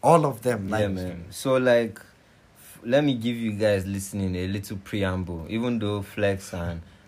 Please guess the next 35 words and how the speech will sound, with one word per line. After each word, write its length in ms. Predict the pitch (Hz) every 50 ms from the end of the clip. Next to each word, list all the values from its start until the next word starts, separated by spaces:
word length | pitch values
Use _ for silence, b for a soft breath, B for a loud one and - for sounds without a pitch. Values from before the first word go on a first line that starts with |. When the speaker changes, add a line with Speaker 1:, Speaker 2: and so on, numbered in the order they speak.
| -
Speaker 2:
and 160 | - 90 92
Amdo 480 | 92 95 98 101 101 95 98 98 98 95
have 200 | 95 82 85 85
said 300 | - - - 95 95 95
some 280 | 95 - 87 80 82 80
stuff 320 | - - - 92 87 - -
about 300 | - 73 80 85 87 82
him. 140 | 78 80 b b b b b b b b
When 260 | - 104 107 113 117 117
Amdo 440 | - 127 135 147 156 156 156 147 143
came 240 | - 135 123 123 110
to 220 | - - 107 101
L 200 | 90 92 98 104
S, 300 | 104 101 98 92 90 87
pa, 260 | - - 85 82 82 82 95 - _ _ _ _ _ _ _ -
Amdo, 640 | 104 110 117 120 117 113 113 113 113 113 110 110 104
like, 260 | 92 87 87 87 87 - - - - - - -
like 280 | 101 92 90 87 87 85 - - - - -
Anur 240 | 98 92 95 104 101
has 220 | 95 92 92 82
said, 340 | - - - 92 90 87 87
was 420 | - 87 92 92 98 95 90 90 -
very, 520 | 95 90 107 110 113 113 113 113 113 113 b b b b b b b b _
he 140 | - 104 98
was, 460 | 98 98 101 101 95 90 90 - 101
he, 320 | 101 101 101 101 101 101 95
he, 300 | 95 98 101 101 98 90
his 340 | - 95 95 101 98 95
charisma 880 | - - - 110 107 113 120 117 107 117 113 110 110 110 110 107 104 107 104 -
took 240 | - - 107 -
over 260 | 107 104 98 101 101 98
the 160 | 92 92 90
room, 480 | 87 90 95 101 101 98 98 98 98 -
you 120 | - 92 95
know. 300 | 95 98 98 98 101